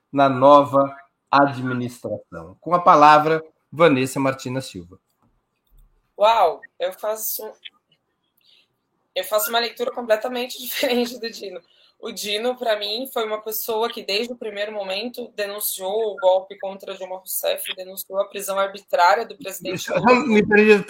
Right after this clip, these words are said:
Speaker 1: só uma coisinha, Vanessa. É, não, não, não foi uma leitura.
Speaker 2: Eu sei, eu sei,
Speaker 1: É um fato.
Speaker 2: eu sei.
Speaker 1: Ele realmente apoiou a Lava
Speaker 2: Sim.
Speaker 1: Jato no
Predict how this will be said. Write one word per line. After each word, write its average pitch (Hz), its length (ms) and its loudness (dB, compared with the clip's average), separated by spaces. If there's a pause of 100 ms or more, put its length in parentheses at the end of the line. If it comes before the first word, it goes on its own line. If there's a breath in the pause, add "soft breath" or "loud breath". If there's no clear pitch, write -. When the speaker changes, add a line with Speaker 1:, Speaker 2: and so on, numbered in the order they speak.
(120)
Speaker 1:
só 247 140 4
uma 233 120 8
coisinha, 151 360 6
Vanessa. 135 360 2 (120)
É, 147 200 -2
não, 151 240 0
não, 160 360 0
não 151 220 0
foi 196 140 -6
uma 185 140 2
leitura. 135 320 4
Speaker 2:
Eu - 0 -
sei, 247 540 6
eu 214 140 0
sei, 190 320 6
Speaker 1:
É - 20 -10
um - 20 -18
fato. 202 280 10 (100)
Speaker 2:
eu 170 80 2
sei. - 100 -4 (400)
Speaker 1:
Ele 165 200 6
realmente 202 680 8
apoiou 160 260 4
a 147 40 6
Lava 139 200 6
Speaker 2:
Sim. 123 80 2
Speaker 1:
Jato 135 240 0
no 120 80 -14